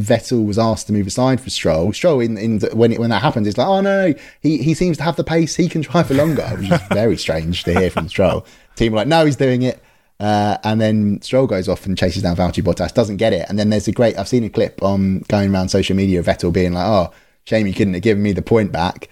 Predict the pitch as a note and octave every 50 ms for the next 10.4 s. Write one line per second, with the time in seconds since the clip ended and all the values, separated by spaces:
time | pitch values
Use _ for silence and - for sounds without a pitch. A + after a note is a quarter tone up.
0 | _ - - - D3+ B2 A2+ G#2+ G2 G2 F#2+ F#2+ F#2 F#2 F#2 F#2 F#2 - - A2
1 | G2+ - A2 G#2+ - B2+ A#2 A2 - - B2 A2+ - G#2+ G2+ - A2+ G2 G2+ A2+
2 | A#2+ A#2 A2 G#2+ G#2+ G2+ - A#2+ G2+ G2 - - - A2 G#2 F#2+ F2 - - G#2+
3 | G#2 F#2 - G2 F2+ F#2 F2 - - G2 F2 - G#2 G2 F#2+ F#2+ G#2 F#2+ F2 G2
4 | G#2 F2+ - - - - - - - - - A#2+ A2+ A2+ A2 G2+ F#2 F2 D#2+ -
5 | - - F#2 E2+ E2+ E2+ E2 C#2+ - - - - E2 - - - - F#2+ F2 E2
6 | - E2 E2 E2+ E2+ D#2+ - - F2+ E2 D#2+ - - F2+ D#2+ - - E2+ E2+ -
7 | - - E2+ E2+ E2+ E2+ E2+ D#2+ D#2+ D#2+ - - - - _ - - F2+ F#2 F2+
8 | - E2 E2 D#2+ - F2 E2 - E2+ - F2+ E2+ - E2+ E2+ - F2+ E2 D#2+ D#2
9 | F2 D#2+ - - - - F2 - - F#2+ F2 E2+ E2 - - - - _ _ _
10 | - - F#2 G#2+ A#2 - -